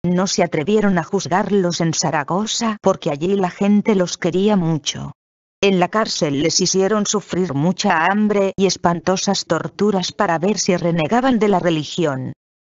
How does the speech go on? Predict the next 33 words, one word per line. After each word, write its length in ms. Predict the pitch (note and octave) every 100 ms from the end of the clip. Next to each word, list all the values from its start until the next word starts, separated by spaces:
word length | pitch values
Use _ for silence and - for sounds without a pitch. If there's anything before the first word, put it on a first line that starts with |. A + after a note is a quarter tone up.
| _ _
Pero 240 | G3 F#3
cuando 280 | G3 F#3 F3+
fueron 480 | - F#3+ F3+ F3+ F3
llevados 540 | F#3 G3+ G#3+ F3+ F3
ante 340 | F#3 F3 E3+ E3
el 140 | D3+
tribunal, 600 | - F3+ E3+ E3+ F#3 F#3+ -
Vicente 560 | E3 G#3 G#3+ A3+ G#3+ D3
habló 260 | C#3 F#3+
con 220 | F3+ D#3
tan 240 | C#3 C3 B2
grande 340 | D#3 F#3+ G3
entusiasmo 840 | D#3+ C#3+ D#3+ D3+ G3 A3+ - A3
en 160 | G3+ E3+
favor 380 | - D3 F3 G3
de 80 | F#3
Jesucristo, 960 | - G#3+ D3 - G3+ G#3+ - F#3+ F#3 -
que 140 | G3
el 100 | F3+
gobernador 640 | F3+ F3 F3+ F3+ F3 G3+ C4
regañó 460 | F#3+ D3 D3 F3
a 60 | G#3
los 260 | F#3+ - -
carceleros 800 | D#3 D#3+ F#3 D#3+ F3+ F3+ E3+ -
por 180 | F#3 F3
no 160 | F3
haberlo 380 | G3 F#3+ G3+ F3
debilitado 640 | E3+ D#3+ D3+ C#3 F#3+ G3+
más 300 | F#3 F3+ F#3
con 160 | - E3+
más 320 | D#3+ F3+ -
atroces 520 | E3+ - F#3 G3+ A3+
sufrimientos. 1200 | F3 A3 - E3 E3 E3+ D#3 C3 C3+ A#2+ - -